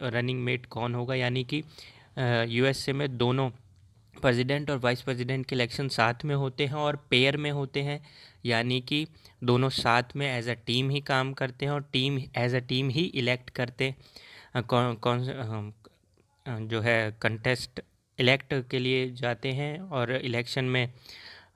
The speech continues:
कंटेस्ट करते हैं। और ये आप ध्यान दीजिएगा कि दो प्रेसिडेंशियल और वाइस प्रेसिडेंशियल कैंडिडेट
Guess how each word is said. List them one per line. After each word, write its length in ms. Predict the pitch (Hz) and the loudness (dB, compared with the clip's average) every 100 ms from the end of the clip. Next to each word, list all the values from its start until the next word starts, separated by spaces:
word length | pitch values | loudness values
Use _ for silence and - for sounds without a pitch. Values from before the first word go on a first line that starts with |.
| - | 0
कंटेस्ट 400 | 120 117 131 - | 0 4 2 2
करते 280 | 135 127 139 | -2 2 0
हैं। 320 | 135 147 - _ _ _ _ _ - | 0 -2 -8 _ _ _ _ _ 2
और 380 | 127 120 123 _ - 143 | 6 6 4 _ -12 -4
ये 220 | 123 139 | 2 4
आप 160 | 139 | 2
ध्यान 320 | 135 131 131 139 | 2 0 0 -2
दीजिएगा 400 | 139 139 143 139 | -2 -2 -2 -4
कि 260 | 156 156 - _ - | -4 -8 -10 _ -16
दो 360 | 131 113 143 170 | -12 0 2 2
प्रेसिडेंशियल 760 | 170 147 147 143 143 139 151 | 0 -4 -2 -2 -2 -2 0
और 100 | 151 | 0
वाइस 300 | 143 135 135 | 2 0 0
प्रेसिडेंशियल 680 | - 135 127 131 127 123 143 | -2 -4 -2 0 0 0 -2
कैंडिडेट 640 | 139 131 123 127 135 143 | 0 0 0 2 2 0